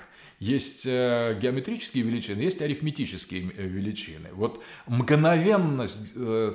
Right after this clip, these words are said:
тв-, с-, т-, творения гештальта есть арифметическая величина, а, эм, время,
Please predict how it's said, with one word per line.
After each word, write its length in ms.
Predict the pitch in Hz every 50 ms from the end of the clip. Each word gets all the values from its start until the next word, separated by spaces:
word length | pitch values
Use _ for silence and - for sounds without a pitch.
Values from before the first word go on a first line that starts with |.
| - -
тв-, 540 | 123 120 113 - 110 113 113 117 110 104
с-, 220 | 98 - - - -
т-, 320 | 120 110 101 - 120 110
творения 580 | 104 120 131 131 143 151 135 120 110 107 107 104
гештальта 800 | 104 120 127 - - - - 220 226 220 214 220 - 110 92 - -
есть 340 | 110 113 160 180 - - -
арифметическая 1120 | 160 135 143 147 - 151 151 160 156 160 139 - 104 - - - 95 87 85 82 82 80 -
величина, 680 | 95 90 87 90 85 - - 95 92 85 82 82 80 - - -
а, 260 | 120 120 127 120 - - - - - - -
эм, 920 | - 120 120 120 120 117 117 117 113 110 110 107 107 101 107 107 104 98 87 -
время, 800 | 127 135 143 160 170 175 160 139 127 120 117 110 107 101 -